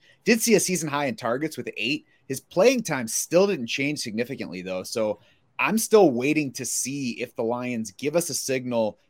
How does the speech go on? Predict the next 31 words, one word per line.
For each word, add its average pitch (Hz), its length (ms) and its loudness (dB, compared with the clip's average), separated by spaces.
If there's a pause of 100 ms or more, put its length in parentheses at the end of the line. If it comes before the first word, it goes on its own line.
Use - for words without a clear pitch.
that 120 160 -2
DeAndre 127 380 -4
Swift 135 260 -6
is - 100 -4
healthier, 131 640 2 (140)
that 113 140 -8
they're 113 120 -2
gonna 135 260 -2
give 139 160 2
him 135 120 -4
the 117 60 0
ball 117 300 4
more, 117 460 2
and 120 180 -8
then 120 400 -4
we 117 160 -4
can, 110 380 -6 (300)
that, 165 220 2
that 175 120 0
we 175 100 4
can 170 140 -6
trust - 380 -2
him 131 160 -2
in 113 160 -6
fantasy 135 400 -4
lineups. 92 340 -12
Until 147 260 0
then, 135 220 0
it's - 140 -6
gonna 113 180 -4
be 104 260 -6